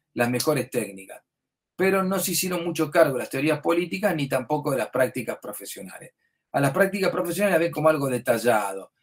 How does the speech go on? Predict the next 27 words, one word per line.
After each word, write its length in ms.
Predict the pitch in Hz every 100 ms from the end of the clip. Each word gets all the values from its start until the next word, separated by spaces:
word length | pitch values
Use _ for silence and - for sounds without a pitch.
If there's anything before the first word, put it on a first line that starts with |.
| _
"Eso 200 | 220 190
es 60 | 156
de 80 |
recursos 440 | 135 127 147 127 -
humanos", 640 | 123 123 113 104 104 -
te 80 | -
dice, 220 | 110 107 113
"que 120 | 131
andan 200 | 123 120
detallando 400 | 117 120 123 113
tanto 240 | 120 113
las 160 | 113 -
tareas", 500 | 107 107 107 101 -
¿no? 320 | 131 160 151 _ _ -
"A 100 | 131
nosotros 320 | 139 165 175
nos 80 | 127
importa 360 | 127 143 135 135
el 60 |
modelo 200 | 127 131
administrativo", 1040 | 120 120 107 107 98 104 101 101 95 85 _
etcétera, 400 | 101 - 117 107
etcétera. 260 | - 95 117
Bueno, 180 | 131
Denhart 300 | 180 175 151 139
decía, 280 | 135 123
"No, 300 | 120 147 120